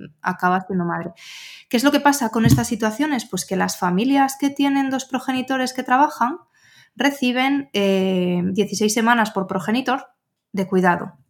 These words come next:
Y si no lo reciben en, <laughs> si no lo reciben en tiempo, que creo que sí, que es, que es casi todo en tiempo, pues lo reciben en dinero, ¿no? Porque hay par de, bueno, en fin.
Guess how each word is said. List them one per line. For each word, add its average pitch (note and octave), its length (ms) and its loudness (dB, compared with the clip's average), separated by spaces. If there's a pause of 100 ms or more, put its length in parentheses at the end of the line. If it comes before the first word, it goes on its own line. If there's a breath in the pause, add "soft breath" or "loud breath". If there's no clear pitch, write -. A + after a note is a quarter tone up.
(580 loud breath)
Y G3 100 2
si F#3+ 680 2
no G#3 160 2
lo A#3+ 120 0
reciben A#3 520 -2
en, A3+ 480 0
<laughs> G3+ 400 -8
si F#3 140 -10
no G#3+ 100 -4
lo A#3 80 -4
reciben A#3 320 -4
en A3 100 -2
tiempo, B3 360 -4
que F3+ 60 -6
creo G3 200 -2
que F#3+ 80 -4
sí, G3 220 -4
que G3+ 100 -8
es, - 240 -10
que - 80 -8
es F#3 100 -6
casi G3 240 -4
todo F#3+ 120 -4
en F#3 80 0
tiempo, G#3+ 340 -2
pues F3 140 -10
lo F3+ 100 0
reciben F#3 320 -2
en F3+ 80 0
dinero, F3+ 320 0
¿no? B3 160 -6 (320 loud breath)
Porque F#3 220 -10
hay F#3 60 -4
par F3+ 220 0
de, F#3 120 -2
bueno, - 240 -12 (100)
en F#3+ 100 -8
fin. F#3 200 -12